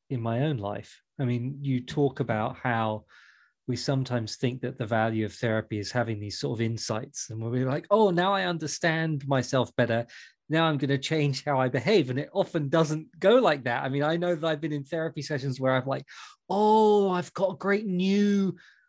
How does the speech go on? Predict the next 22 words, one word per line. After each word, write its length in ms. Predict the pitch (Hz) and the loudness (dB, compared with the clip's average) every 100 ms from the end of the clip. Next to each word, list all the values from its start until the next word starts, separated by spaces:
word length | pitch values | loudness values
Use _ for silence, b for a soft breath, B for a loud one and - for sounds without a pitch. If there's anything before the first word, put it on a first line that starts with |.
| B _ _ _ _ _ | B _ _ _ _ _
piece 320 | - 202 190 208 | -6 -4 0 -2
of 120 | 160 | -2
language 840 | 170 175 220 226 180 147 131 - | 0 2 2 2 4 2 2 -4
to 80 | 143 | -6
describe 1040 | 156 - - 170 156 196 202 160 160 147 143 | -6 -6 -6 0 4 6 6 6 4 0 -8
how 300 | - 151 170 | -2 2 4
I 220 | 180 185 190 | 4 2 0
act. 600 | 170 247 151 131 - - | 0 2 2 0 -6 -8
Great, 420 | 151 233 254 160 | 2 4 4 2
this 160 | 151 165 | -4 -8
is 100 | 175 | -4
gonna 220 | 185 175 | 0 0
solve 460 | 170 - 160 160 185 | 0 0 0 0 0
my 140 | 180 | 0
problem." 500 | 175 180 208 185 123 | 0 0 2 2 0
And 100 | 127 | 0
then 120 | 131 | 0
it's 180 | 139 - | -2 -2
like, 160 | 131 170 | -4 -2
"No, 160 | 233 | -2
it 80 | 165 | 0
doesn't. 300 | 131 131 208 | 2 0 -4